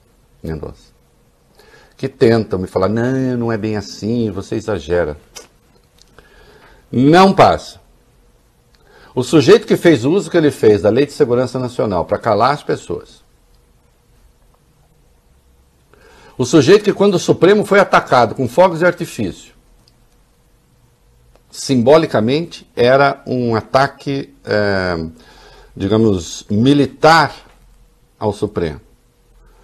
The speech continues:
Solta uma nota em que não só não repudia a ação, como ainda diz que as autoridades devem pensar muito bem no que fazem,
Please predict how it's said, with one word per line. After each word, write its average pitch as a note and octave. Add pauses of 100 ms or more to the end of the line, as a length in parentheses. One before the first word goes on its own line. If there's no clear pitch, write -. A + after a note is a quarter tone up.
(320)
Solta G3+
uma F#3+
nota A#2 (260)
em D3+
que F#3
não B3
só F#3
não F3
repudia C#3
a B2
ação, G2+
como C#3+
ainda D3
diz B2+
que -
as A#2
autoridades A2+
devem A2
pensar A2
muito E3
bem G#2+
no G2+
que -
fazem, A2+